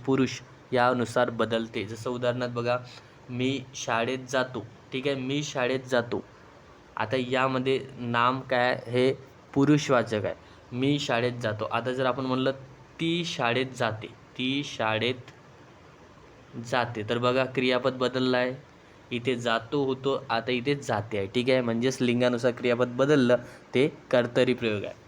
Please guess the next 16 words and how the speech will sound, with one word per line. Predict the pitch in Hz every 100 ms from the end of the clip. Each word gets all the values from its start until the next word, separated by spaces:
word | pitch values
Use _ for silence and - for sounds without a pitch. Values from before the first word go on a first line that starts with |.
| - - - - 127
दुसरं | 127 139
आहे | 139 135
राम | 123 127 139
आंबा | 117 123 127 127
खातो. | 131 120 113 - - - - - - - - - -
राम | 127 135 139
आंबा | 139 139
खातो, | 135 131 139 139 - -
सीता | - 131 143
आंबा | 123 117 127 123
खाते. | 123 107 80 - - -
ठीक | 131
आहे, | 135
क्रियापद | 135 127 120 120 139 -
बदलते. | 127 123 117 98 - - - - - - - - - - - - - - - - - - - - - - - - - - - - - - - - - - - 135 - - - - - - 131 - - - -
त्यानंतर | 127 123 123 120 135